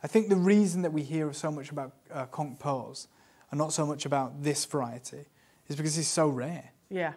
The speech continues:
Speaker 1: Like, I just think it's so hard to do. They get a consistent supply, very meager, but a consistent supply of conch pearls. To f-, do something like this,
Speaker 2: Mm.
Speaker 1: it's so much time and effort.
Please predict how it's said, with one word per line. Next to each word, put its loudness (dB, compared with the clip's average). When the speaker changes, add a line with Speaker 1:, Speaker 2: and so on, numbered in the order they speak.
Speaker 1:
Like, 0
I 6
just 0
think 4
it's 0
so 4
hard 6
to -4
do. 0
They 8
get 8
a -2
consistent -2
supply, 0
very 8
meager, 4
but 4
a 6
consistent -2
supply -4
of -2
conch -2
pearls. -6
To -4
f-, -6
do 8
something 4
like 0
this, -4
Speaker 2:
Mm. -8
Speaker 1:
it's -4
so 4
much -2
time -2
and -10
effort. -6